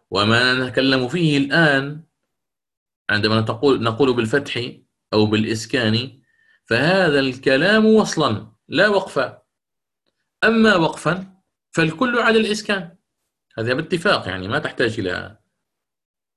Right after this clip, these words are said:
على عكس ياءات الزوائد هذه فيها كلام، لكن نحن الآن في ياءات الإضافة الكلام حال الوصل لا حال الوقف.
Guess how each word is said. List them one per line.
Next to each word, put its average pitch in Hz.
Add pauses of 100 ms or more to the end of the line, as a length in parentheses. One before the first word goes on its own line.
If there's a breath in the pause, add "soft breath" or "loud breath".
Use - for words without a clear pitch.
(1160)
على 98
عكس 139
ياءات 131
الزوائد 151
هذه 160
فيها 139
كلام، 101
لكن 92
نحن 131
الآن 147
في 147
ياءات 139
الإضافة 117 (340)
الكلام 196 (540)
حال 190
الوصل 151 (420)
لا 135
حال 151
الوقف. 117